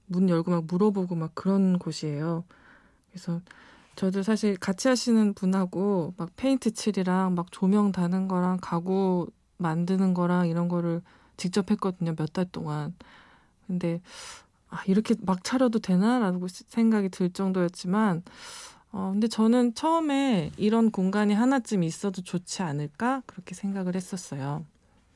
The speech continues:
그냥 그 동네 후미진 곳에 좋은 책이 있고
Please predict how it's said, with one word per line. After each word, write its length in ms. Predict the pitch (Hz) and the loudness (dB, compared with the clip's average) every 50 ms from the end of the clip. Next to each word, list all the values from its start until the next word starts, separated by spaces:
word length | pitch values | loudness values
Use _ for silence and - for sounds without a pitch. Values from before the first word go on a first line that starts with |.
| _ _ _ _ _ _ _ _ _ _ _ _ _ _ _ _ _ _ _ _ _ _ _ | _ _ _ _ _ _ _ _ _ _ _ _ _ _ _ _ _ _ _ _ _ _ _
그냥 340 | - 185 190 180 180 170 - - _ - | -6 -2 0 0 2 0 -2 -4 _ -12
그 340 | - - 156 147 139 135 143 - | -6 -4 -4 -4 -4 -6 -6 0
동네 240 | - 196 208 226 240 | 2 4 6 6 6
후미진 540 | 240 269 294 294 294 277 254 247 226 220 | 4 4 2 2 0 0 0 2 2 2
곳에 560 | 185 180 170 170 - 180 196 214 214 185 165 - - - - - _ _ _ - | 2 0 -4 -2 0 0 2 2 2 0 -2 -4 -10 -20 -20 -20 _ _ _ -4
좋은 260 | - 190 196 202 202 | 0 2 2 2 2
책이 320 | - 240 247 233 220 202 | 2 0 0 2 2 2
있고 500 | 170 - _ - - 233 254 294 330 349 | 0 -2 _ -6 -2 0 0 0 -2 -6